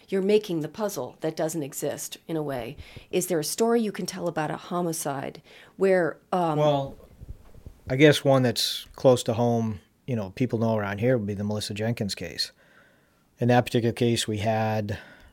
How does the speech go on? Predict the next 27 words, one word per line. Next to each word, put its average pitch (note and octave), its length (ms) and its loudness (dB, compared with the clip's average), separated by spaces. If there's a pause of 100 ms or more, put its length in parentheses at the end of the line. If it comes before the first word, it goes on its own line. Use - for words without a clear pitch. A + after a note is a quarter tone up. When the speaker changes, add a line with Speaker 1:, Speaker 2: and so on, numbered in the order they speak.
(240)
Speaker 2:
multiple A#2 400 4
crime B2 300 0
scenes. C#2+ 400 -10 (400)
Speaker 1:
Can G3 120 -16
you F#3 60 -16
just G3+ 240 -14
say F#3+ 120 -10
what F3+ 200 -12
that - 160 -12
case E3 340 -6
was? E3 480 -4 (460)
Speaker 2:
Uh, B2 260 6
Melissa C3 380 6
was A2 360 2
the, G#2 540 -2
uh, F#2+ 360 -8 (240)
school B2 240 2
teacher G#2 280 -4
from F#2+ 280 -8
Saint A2+ 220 -2
J G#2 80 -2
Academy G#2 640 -4 (340)
that G2+ 120 -6
was G2+ 140 -8
murdered G#2 340 -4
by, F#2 300 -8
uh, F2+ 340 -10